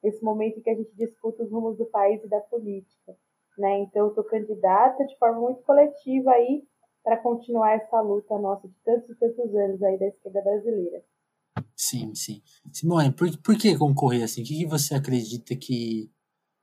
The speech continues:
Speaker 2: que você pode fazer ali na, na, na, como vereadora, né? Que, que papel você acha que você pode desempenhar e por que você acredita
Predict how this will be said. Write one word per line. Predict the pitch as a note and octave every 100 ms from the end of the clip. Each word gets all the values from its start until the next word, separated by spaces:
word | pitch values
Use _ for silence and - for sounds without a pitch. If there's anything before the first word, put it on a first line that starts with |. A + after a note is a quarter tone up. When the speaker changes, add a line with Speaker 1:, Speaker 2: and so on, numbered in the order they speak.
| _
Speaker 2:
que | A2+
você | A2+ C3+
pode | - A#2+ A2+
fazer | - A2+ A#2
ali | A#2 A#2 B2
na, | B2+ B2+
na, | B2+ A#2+ A#2+
na, | A#2+ A#2 A2+ A2 G#2+ - _ _ _ _ _
como | - C3+ C3+
vereadora, | C#3 C#3 C3 A2+ A2 A2
né? | A2+ A2+
Que, | C3+ -
que | D3+
papel | C#3 C#3+ D#3
você | C#3 C#3
acha | C3+
que | C3 - _
você | A2+ A#2 C3
pode | - B2 A#2
desempenhar | A#2 A2+ A2 A#2 A#2 A#2+ C3
e |
por | C#3
que | E3+
você | E3 D#3
acredita | D3 C3+ B2 A#2+ - A#2